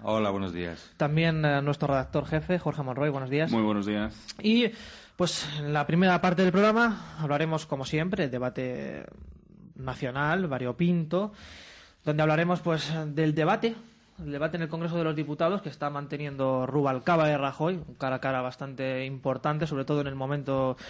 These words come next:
Speaker 2: y con la corrupción que se vive en estos días en la política.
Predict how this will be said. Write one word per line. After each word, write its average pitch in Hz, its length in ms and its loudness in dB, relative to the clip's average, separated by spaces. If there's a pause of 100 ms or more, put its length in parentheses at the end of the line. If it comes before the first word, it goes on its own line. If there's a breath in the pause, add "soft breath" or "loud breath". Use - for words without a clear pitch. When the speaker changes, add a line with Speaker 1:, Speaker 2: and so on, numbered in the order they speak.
(160 loud breath)
Speaker 2:
y 156 100 -4
con 147 120 0
la 135 100 0
corrupción 160 520 4
que 151 80 0
se 147 120 -2
vive 156 300 4
en 131 80 -4
estos 135 720 -2
días 147 380 -2
en 131 80 -6
la 127 120 -8
política. 156 540 2